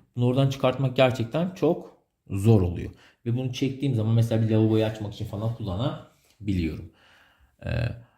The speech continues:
bunun gibi açık hava basıncı günlük hayatta birçok örneği var çocuklar. Ee, açık hava basıncı dediğim gibi, e, gazların, e, atmosferde bulunan gazların ağırlıklarından dolayı yapmış olduğu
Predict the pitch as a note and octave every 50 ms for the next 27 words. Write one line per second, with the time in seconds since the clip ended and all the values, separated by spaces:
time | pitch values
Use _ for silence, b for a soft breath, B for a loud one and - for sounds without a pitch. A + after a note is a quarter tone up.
0 | b b b _ - G3+ A3 G#3+ F3+ D3 B2+ A#2 B2 A2+ - - - - - B2
1 | - - - D#3 D#3+ D3+ D3+ C#3+ D3 - C#3 C3+ C#3 C#3+ C#3+ C#3+ C#3+ C#3+ C3+ C3
2 | A#2 B2 - C#3 D3 E3 D#3+ B B B B B B - C#3+ C#3 C#3 - C#3 C#3+
3 | D3 - - - - - - B2 B2 A#2 G#2+ G2 F#2 F#2 F#2+ G#2 G#2 F#2+ - -
4 | - F#2 E2+ F#2+ F#2 - B2+ D#3 F3+ - - _ _ b b b b b b b
5 | b b b b b _ F#2+ F#2 F2 E2 D#2+ D#2+ - - - - _ _ _ _
6 | _ _ _ _ _ _ _ _ _ _ _ _ _ _ - A#2 A2+ - - D3
7 | D3 D#3 F3 E3+ D3+ - - - G#2 A2+ B2 A#2+ - B2+ A#2 A2+ A2+ A2+ A#2 A#2+
8 | A#2+ B2+ B2 A2+ G#2 G#2 A#2+ C3+ C#3+ C#3 - - _ _ _ _ _ - E2+ E2
9 | D#2 D2 C#2+ - - - _ _ _ _ _ _ _ _ _ _ _ - G#2+ A2+
10 | A2+ A#2 A#2 B2+ A#2+ A#2+ B2+ D3+ - - - B B B B B B B - -
11 | F2 F2 - - - A2 A2+ A2+ - A#2 A#2 A2+ G#2+ G#2 G2+ G2 G2+ G2 G2 G2
12 | F#2+ F#2+ G#2 A#2+ C#3 C#3 C#3 - - G#2 G#2+ A2+ A2+ A2 A2 G#2 G2+ G2 G#2+ G#2
13 | G2 F#2+ F2+ F2 E2+ E2+ F#2 F#2+ G2+ G2 - A2 A2+ - F2 E2+ F2 F#2 A2+ C3
14 | C#3+ D3+ D3+ - -